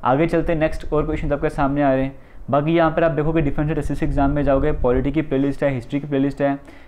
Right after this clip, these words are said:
reasoning की playlist है। reasoning की playlist तो बड़ी important trick shortcut आपको बताया हूँ इस तरीके से, आप कभी भी topic को नहीं भूलोगे। तो playlist में जाके vids को देख सकते हो। और सबसे एक important update मैं आपसे share कर लूँ,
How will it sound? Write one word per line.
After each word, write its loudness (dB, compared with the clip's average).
reasoning 2
की 2
playlist 0
है। 2
reasoning 0
की 2
playlist 0
तो 0
बड़ी 2
important 0
trick -2
shortcut 0
आपको -2
बताया 2
हूँ 2
इस -6
तरीके -2
से, -2
आप -4
कभी 2
भी 2
topic 0
को -2
नहीं 2
भूलोगे। 0
तो -2
playlist 0
में -2
जाके 0
vids -2
को -2
देख -2
सकते -4
हो। 0
और 4
सबसे 0
एक -2
important 2
update 2
मैं 0
आपसे 2
share 2
कर 0
लूँ, 2